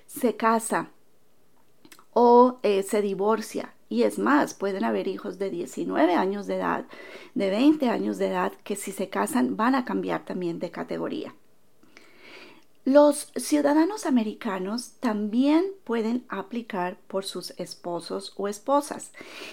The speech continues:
En este caso, ellos también son considerados familiares inmediatos y por esta razón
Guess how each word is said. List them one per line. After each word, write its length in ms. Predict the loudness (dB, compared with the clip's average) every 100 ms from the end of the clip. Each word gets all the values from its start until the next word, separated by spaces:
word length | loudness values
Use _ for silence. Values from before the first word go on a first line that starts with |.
| -6
En 220 | 2 4 6
este 500 | 4 2 -6 -6 -6
caso, 480 | -6 -6 -6 -8 -4
ellos 340 | -4 -2 -4 -4
también 540 | -4 -4 0 0 0
son 260 | 0 -2 0
considerados 920 | -4 -4 -4 -4 -4 -2 -2 -2 -6 -16 -20 -20
familiares 880 | 0 4 8 8 8 6 6 4 0 2
inmediatos 920 | 6 6 2 0 0 0 -4 -12 -8 -4
y 100 | -2
por 200 | 2 0
esta 240 | 0 -2
razón 460 | -2 -4 -2 -4